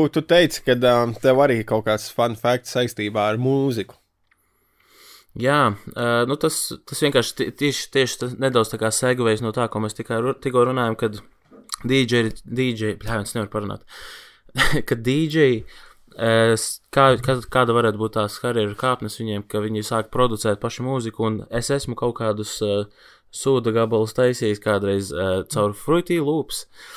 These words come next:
Speaker 2: kas ir tāds ļoti, ā, neteiksim, ka <laughs> top producenti izmanto Fruity Loops, bet tas ir pietiekami tāds pieejams, ā,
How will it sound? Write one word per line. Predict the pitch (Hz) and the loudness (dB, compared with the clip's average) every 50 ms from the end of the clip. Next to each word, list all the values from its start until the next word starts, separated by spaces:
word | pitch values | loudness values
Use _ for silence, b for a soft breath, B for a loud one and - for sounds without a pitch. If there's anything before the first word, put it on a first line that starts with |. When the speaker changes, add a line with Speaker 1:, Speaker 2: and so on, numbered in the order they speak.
| B B B - | B B B -8
Speaker 2:
kas | - 113 110 - | -6 -6 -4 -2
ir | 113 107 | -4 -2
tāds | - 110 107 101 98 - | 0 0 0 0 0 -2
ļoti, | - 117 110 110 107 - 104 101 98 98 98 95 - - - - _ | -2 0 0 0 0 -2 -2 0 0 0 -2 -2 -4 -8 -14 -20 _
ā, | _ - 101 98 95 95 95 92 92 92 92 - _ _ _ _ _ _ _ _ _ _ _ _ _ | _ -6 -4 -2 -2 -2 -2 -2 -2 -4 -6 -8 _ _ _ _ _ _ _ _ _ _ _ _ _
neteiksim, | 131 127 123 123 107 - - 107 104 | -6 -2 0 0 -2 -2 -4 -6 -4
ka | - 110 104 104 - 120 - - | -2 0 0 0 0 -2 -2 -4
<laughs> | - - - - - | -4 -4 -6 -2 0
top | 131 131 127 - - - - - - - - - _ _ _ | 0 0 0 -2 -8 -16 -18 -18 -20 -20 -20 -20 _ _ _
producenti | - 123 120 117 117 107 - - 101 101 101 110 | -2 -2 0 0 -2 -4 -4 -6 -6 -4 -4 -4
izmanto | 107 104 104 101 98 - 101 | -4 -4 -6 -6 -6 -6 -8
Fruity | 101 - 113 107 104 - 101 101 | -6 -4 -4 -4 -4 -2 -2 -2
Loops, | 101 104 101 - - - B B B B B B B B B B B B B B B B - - | -2 -2 -4 -6 -12 -18 B B B B B B B B B B B B B B B B -16 -12
bet | - 113 117 120 117 - | -8 -6 -6 -6 -6 -8
tas | - - - | -12 -10 -8
ir | 151 147 | -2 2
pietiekami | 151 151 143 127 117 - 120 120 117 113 | 2 2 2 2 0 0 -2 -2 -2 -2
tāds | - 113 - - | -4 -6 -6 -4
pieejams, | - 147 143 135 123 113 110 110 107 107 104 104 - - | -4 -2 0 2 2 2 2 2 0 -2 -4 -6 -8 -6
ā, | - 107 101 | -2 -2 0